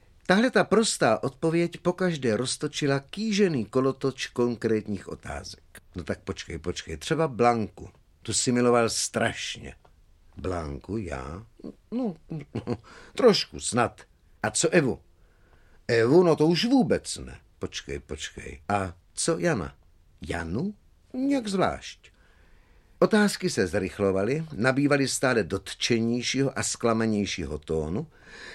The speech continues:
pak se ptali na Elvíru, na Danu, na Marii a tak dále a tak dále. A já, i když jsem toho trošku možná litoval, já jsem nemohl ani jednou dát uspokojivou a očekávanou odpověď. E, leda, že bych lhal,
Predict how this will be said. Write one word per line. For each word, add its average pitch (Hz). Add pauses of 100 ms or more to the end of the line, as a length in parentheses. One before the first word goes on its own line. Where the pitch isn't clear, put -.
(100)
pak -
se 127
ptali 95
na -
Elvíru, 147
na 131
Danu, 117
na 110
Marii 120
a 240
tak 196
dále 165
a 151
tak 143
dále. 64 (840)
A 107
já, 208
i -
když 220
jsem 170
toho 113
trošku -
možná 76
litoval, 69 (260)
já 95
jsem 123
nemohl 208
ani 160
jednou 190
dát 135 (440)
uspokojivou 151
a -
očekávanou 85
odpověď. - (480)
E, 58 (760)
leda, 113
že 143
bych 135
lhal, 95